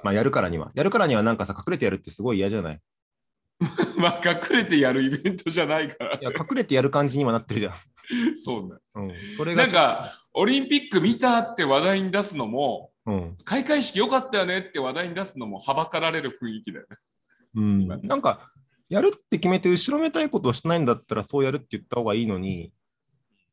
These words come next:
Speaker 1: なんかそこが、なんて言うんだろう、スタンス決めきってないのは良くないなって思うな。
Speaker 2: ね。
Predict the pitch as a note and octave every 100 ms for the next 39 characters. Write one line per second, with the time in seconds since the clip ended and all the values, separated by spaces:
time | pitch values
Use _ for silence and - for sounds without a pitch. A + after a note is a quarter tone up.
0 | _ G3+ A3+ C#3+ F3 - G#3 G#3 G3+ -
1 | _ D3+ D3+ D3+ G#2 G#2 F#2+ F2 E2+ E2
2 | - - - D3+ D#3+ D#3 - D3+ D3+ C#3
3 | _ C3 A2+ G2 G2 G2+ F#2 F2 D#2+ -
4 | E2+ E2+ E2+ D#2+ D#2 D#2+ - _ _ _
5 | _ _ _ _ _ _ _ _ _ _
6 | _ F2 G2+ A2